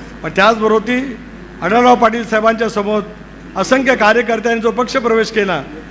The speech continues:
त्यावेळी पक्षाची ताकद वाढली. आगामी येण्याच्या काळाच्या दृष्टिकोनातून संघर्षापेक्षा विकास कसा करता येईल, याच गोष्टीवरती भर ठेवण्याचं काम आपण सगळेजण सार्वजनिकरित्या करूया.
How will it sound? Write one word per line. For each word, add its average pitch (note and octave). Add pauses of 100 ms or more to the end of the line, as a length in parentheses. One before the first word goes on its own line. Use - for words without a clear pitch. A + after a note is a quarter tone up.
(100)
त्यावेळी E3+
पक्षाची A3
ताकद G3+
वाढली. E3 (640)
आगामी A3
येण्याच्या A3+
काळाच्या A3
दृष्टिकोनातून A#3 (360)
संघर्षापेक्षा A3+
विकास A3
कसा A#3+
करता G#3+
येईल, F3+ (340)
याच A#3
गोष्टीवरती A#3
भर A3
ठेवण्याचं A3+
काम A3
आपण A3
सगळेजण A3
सार्वजनिकरित्या G#3+
करूया. G3+